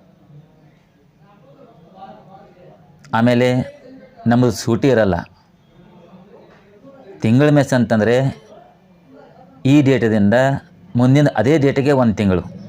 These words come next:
ಏನೋ ಯಾವಾಗೋ ನಮಗೆ ಎಮರ್ಜೆನ್ಸಿ ನಾವು ಸೂಟಿ ಮಾಡುವ, ಮಾಡಬೇಕು ಅಂತ ಪ್ರಸಂಗ ಬಂದರೆ ನಾವು ಸೂಟಿ ಮಾಡ್ತೀವಿ ಹೊರತು ನಾವು ವಿದ್ಯಾರ್ಥಿಗಳಿಗೋಸ್ಕರ ಸೂಟಿ ಮಾಡುವುದೇ ಇಲ್ಲ. ಸಂಡೇನೂ ಚಾಲು ಇರುತ್ತೆ.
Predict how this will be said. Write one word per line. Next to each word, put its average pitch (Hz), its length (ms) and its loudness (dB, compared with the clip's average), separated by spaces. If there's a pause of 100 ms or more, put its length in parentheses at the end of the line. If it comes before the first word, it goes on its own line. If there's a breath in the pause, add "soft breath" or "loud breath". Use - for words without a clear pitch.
(800)
ಏನೋ 120 300 2
ಯಾವಾಗೋ 147 400 2
ನಮಗೆ 135 300 2 (1300)
ಎಮರ್ಜೆನ್ಸಿ 127 680 0 (300)
ನಾವು 117 360 0
ಸೂಟಿ 135 240 -4
ಮಾಡುವ, 127 280 2 (440)
ಮಾಡಬೇಕು 120 420 0
ಅಂತ 113 160 0
ಪ್ರಸಂಗ 104 320 -4
ಬಂದರೆ 98 280 0 (440 loud breath)
ನಾವು 113 120 -2
ಸೂಟಿ 113 200 -2
ಮಾಡ್ತೀವಿ 104 320 -2
ಹೊರತು 98 320 -2 (680 loud breath)
ನಾವು 117 360 2
ವಿದ್ಯಾರ್ಥಿಗಳಿಗೋಸ್ಕರ 120 1000 -2
ಸೂಟಿ 110 280 -4
ಮಾಡುವುದೇ 110 640 0
ಇಲ್ಲ. 104 160 0 (920)
ಸಂಡೇನೂ 127 600 0
ಚಾಲು 120 260 0
ಇರುತ್ತೆ. 92 260 -4